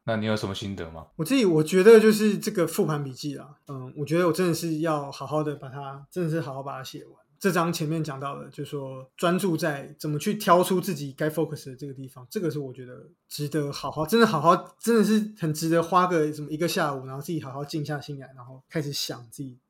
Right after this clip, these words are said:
Speaker 2: 现在在做的事情，然后开始复盘这样子，很适合大家在边看这本书的时候边做这件事情，我觉得一定会对自己的人生的阶段跟后续一定会有很大的帮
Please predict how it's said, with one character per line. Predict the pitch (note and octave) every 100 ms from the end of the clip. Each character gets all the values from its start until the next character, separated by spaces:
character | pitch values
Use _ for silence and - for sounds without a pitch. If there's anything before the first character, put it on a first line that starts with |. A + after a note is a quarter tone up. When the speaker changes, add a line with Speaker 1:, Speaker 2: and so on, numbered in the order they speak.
| _
Speaker 2:
现 | - -
在 | D3
在 |
做 | D3 D3+
的 | B2+
事 | - C#3
情， | B2+ D#3+ D#3
然 | B2+
后 | B2
开 | C#3
始 | - C3 _ _ _ _
复 | - D3+
盘 | - C3 -
这 | -
样 | B2+ B2
子， | _ _
很 | - D3
适 | - F3
合 | D3
大 | C#3+
家 | D3+ D3 D3
在 | D#3 D3+ C#3+ - _ -
边 | E3+
看 | F3 F3
这 |
本 | D#3+ C3
书 | C#3+
的 |
时 | C#3
候 |
边 | C#3 D3
做 | D3 C#3+
这 |
件 | C3+ C3
事 | B2+ -
情， | B2 C3+
我 | C3+
觉 | D3
得 |
一 | E3
定 | E3 E3
会 | E3
对 | E3 D3+
自 | D3+
己 | B2+
的 | B2 B2 - _ _
人 | D3+ C#3+
生 | C#3+ D#3 D3+
的 | C#3
阶 | C3+ C#3+ C3+
段 | C3+
跟 | C3
后 | D3+ D#3+ C3+
续 | - C3
一 | C3
定 | C3+
会 | C3+
有 |
很 | B2
大 | A2+ B2+
的 | B2
帮 | C3+